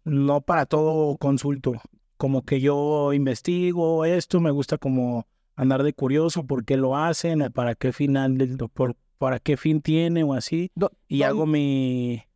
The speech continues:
Speaker 2: ¿Dónde investigas? ¿En la
Speaker 1: No,
Speaker 2: calle?
Speaker 1: pues,
Speaker 2: ¿Le
Speaker 1: en la
Speaker 2: preguntas?
Speaker 1: calle, en la
Speaker 2: O sea,
Speaker 1: calle,
Speaker 2: sales a la
Speaker 1: sí.
Speaker 2: calle a ver tú qué haces, cómo le haces.
Speaker 1: Pues en las marcas grandotas.
Speaker 2: Ok.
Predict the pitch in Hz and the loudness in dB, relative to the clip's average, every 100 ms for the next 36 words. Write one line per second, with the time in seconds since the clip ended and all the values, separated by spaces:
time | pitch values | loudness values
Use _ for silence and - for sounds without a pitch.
0 | _ _ 175 233 240 214 165 160 127 123 | _ _ 0 2 4 2 2 0 2 0
1 | 117 113 - 175 175 156 147 135 123 139 | -2 -2 -2 0 0 0 -2 -2 -2 -2
2 | 143 165 160 143 139 151 127 180 202 180 | -2 0 0 0 0 -2 -2 -2 0 -2
3 | 139 165 185 180 160 165 165 185 - 180 | -2 -2 0 0 0 -2 -2 -8 -4 -4
4 | 175 170 147 160 165 160 151 160 156 139 | -2 -6 -6 -4 -2 0 0 0 0 -2
5 | - 175 175 165 170 190 202 196 190 165 | -4 -2 0 0 0 0 0 2 2 0
6 | 165 156 151 147 160 165 165 160 - - | -4 -2 0 2 0 0 -2 -2 -4 -6
7 | 104 | -2